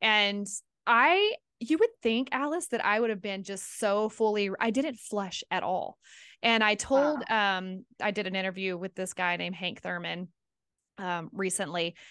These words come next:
Speaker 1: And I told to him, I said, "I actually felt so alive." And he, and I, I'm thinking, because this is my thing, you know, this is what I was made for. And he made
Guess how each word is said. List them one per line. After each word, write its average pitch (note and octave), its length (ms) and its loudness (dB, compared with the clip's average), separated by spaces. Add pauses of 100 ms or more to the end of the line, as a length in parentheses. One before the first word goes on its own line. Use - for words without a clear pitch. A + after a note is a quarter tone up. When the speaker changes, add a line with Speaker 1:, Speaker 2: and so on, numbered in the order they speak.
(120)
Speaker 1:
And G3 120 0
I G3+ 80 4
told G#3+ 260 0
to A3+ 60 -2
him, G3 160 -4
I F#3 60 -4
said, - 260 -8
"I C4+ 260 2
actually B3 400 -4
felt F#3 460 2 (340)
so A3+ 600 4
alive." D#3 600 -2 (180)
And A3 200 2
he, D4 480 -4
and B3+ 120 4
I, C4+ 120 6
I'm C#4+ 180 4
thinking, A#3 240 0
because A3 220 -4
this A#3 160 -6
is A#3+ 120 -6
my G#3 120 0
thing, C#4+ 320 2
you G#3 60 4
know, G#3 120 2
this A#3+ 160 0
is A#3 120 -4
what B3+ 80 4
I B3 80 2
was A3+ 140 0
made D4+ 300 0
for. F#3+ 260 0 (240)
And C#4 120 2
he E4+ 140 0
made F#4 240 2